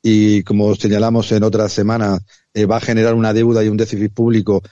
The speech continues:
que va a comprometer en gran medida el futuro de nuestro país. Un Estado fallido donde se aprueban leyes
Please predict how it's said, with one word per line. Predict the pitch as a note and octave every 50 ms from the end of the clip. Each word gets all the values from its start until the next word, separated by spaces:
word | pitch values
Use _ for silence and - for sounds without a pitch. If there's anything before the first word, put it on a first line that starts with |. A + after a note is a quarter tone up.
| _ _ _ -
que | - A#2 G#2+ G2+ G2 F#2+
va | F#2 F2+ G2+ F2+ A#2+ A#2
a | A#2
comprometer | G2 A#2 A2 - A#2+ A2 G#2 G#2+ G#2 A#2 A2+ G#2+ G#2 -
en | G2+ G2+
gran | G2 G2 A2+ A#2
medida | A#2 G#2+ G2+ A2+ A#2 A2+ G#2 G2 F2+ - _ _ _ _ _
el | - A2+ G2+
futuro | - A2+ A2 F2+ A2 G#2+ A2 G#2+
de | G#2
nuestro | A2 G2 - A2 G#2
país. | G2 G#2+ A2 A#2+ C3+ D#3+ E3 D#3+ - - - - - _
Un | - A#2+ A#2+
Estado | A2 A2+ - B2+ A#2+ A#2 A#2 A2
fallido | - - A2+ A2 G2 A2 B2 A#2+ A#2+ A2+ G#2+
donde | G#2+ G#2+ G#2+ G#2
se | - A2+
aprueban | G#2 A2+ A#2 A#2+ A#2 A2 G#2+
leyes | A#2 B2+ B2+ A#2 A2 G#2 F#2+ -